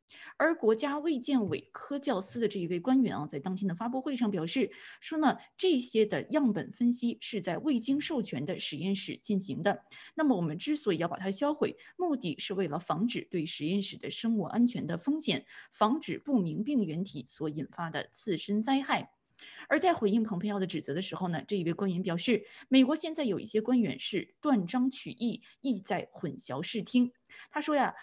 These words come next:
说武汉当时首次出现类似肺炎的疾病，当时还不知道这种病情到底是什么的时候，有国家级的专业机构正在研究确定病原体。那么这一位官员就表示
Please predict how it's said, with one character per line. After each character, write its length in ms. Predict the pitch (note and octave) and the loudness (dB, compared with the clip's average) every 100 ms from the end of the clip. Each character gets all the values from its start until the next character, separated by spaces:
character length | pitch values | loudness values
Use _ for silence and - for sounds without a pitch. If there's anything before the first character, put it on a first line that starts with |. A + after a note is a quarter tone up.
| - | -8
说 160 | D#4+ D4 | -2 0
武 140 | E3+ | 0
汉 180 | C#4+ B3 | 2 2
当 160 | C#4 | 2
时 160 | D4 - | -2 -4
首 240 | F3+ D#3 | -2 -4
次 220 | - - A#3 | -4 -6 -4
出 160 | G#3+ | -4
现 200 | G#3+ F3+ A3+ | -2 -2 0
类 180 | C#4 | -2
似 240 | A3 - G#3 | -4 -4 -6
肺 200 | - A#3+ | -2 -4
炎 200 | - C#3+ | -2 -4
的 100 | F3+ | -6
疾 200 | - D3 | -6 -2
病， 220 | G#3+ - - - - | 0 0 -6 -10 -2
当 140 | D#4 | 0
时 140 | - | 0
还 180 | A3 G3+ | -2 -4
不 140 | G#3 B3+ | -2 -2
知 140 | A3 | 0
道 140 | A3 | -2
这 120 | - G3 | -2 -4
种 160 | C3 | -2
病 180 | A3+ F#3+ | 0 0
情 220 | F#3+ - | 0 -6
到 160 | B3+ A3 | -4 -4
底 140 | C#3 | -4
是 220 | - C4 | -6 -4
什 120 | G#3+ C#3 | -4 -4
么 80 | |
的 120 | C#3+ E3+ | -4 -4
时 140 | - | -6
候， 220 | - - _ - - - | -4 -4 _ -20 -10 6
有 180 | G3+ | 8
国 220 | - F3+ G#3 | 8 0 0
家 220 | D#4 D4 | -2 -4
级 180 | - E3 | -2 0
的 120 | E3 | -2
专 220 | - G#3+ | 2 2
业 100 | G#3 | 4
机 220 | E3+ B3 | 2 -4
构 240 | B3 G3 - | 0 -2 -2
正 220 | A3+ F#3 | -2 -2
在 120 | F3 | -2
研 280 | D#3 C3+ D#3 | -6 -4 -4
究 180 | F3+ B3+ | -2 -4
确 240 | B3 C4+ | -4 -4
定 240 | G#3 G3+ - | 0 -2 -2
病 240 | G#3 E3 C3 | -4 -4 -4
原 160 | C#3+ | -6
体。 260 | F3 E3 - _ - - - - | -4 -8 -10 _ -20 -20 -18 0
那 80 | C#4 | 2
么 60 | |
这 100 | C#4+ | 4
一 80 | B3 | 2
位 80 | G#3+ | 2
官 160 | G#3+ | 2
员 120 | G3 F#3+ | 2 0
就 100 | G3+ | 0
表 160 | D#3 | 0
示 260 | E3 G#3 | 0 0